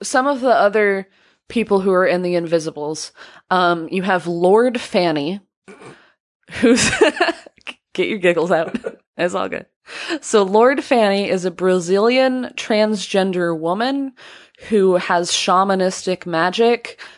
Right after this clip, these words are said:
of the, like, the Incans and the Aztecs or something. And so, like, the next volume basically, like, goes back in time and explores her backstory of basically being, like,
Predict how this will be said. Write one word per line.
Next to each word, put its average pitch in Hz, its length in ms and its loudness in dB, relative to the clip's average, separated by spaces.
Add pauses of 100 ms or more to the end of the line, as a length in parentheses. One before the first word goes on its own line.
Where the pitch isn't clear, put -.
of 160 280 -2
the, 165 100 -4
like, 160 240 0
the 147 420 -4
Incans 143 460 -10
and 139 140 -12
the - 20 -8
Aztecs - 800 -10
or 147 80 -10
something. - 480 -12 (180)
And 185 160 -2
so, 185 220 2
like, 175 200 2
the 190 100 0
next 196 260 0
volume 175 560 0 (400)
basically, 185 560 2
like, 160 340 0
goes 175 240 2
back 160 240 0
in 165 80 -2
time 156 260 0
and 151 60 -4
explores 156 460 -2
her 175 160 0
backstory 147 720 -4 (340)
of 165 140 -6
basically 156 520 0
being, 160 380 0
like, 143 300 -4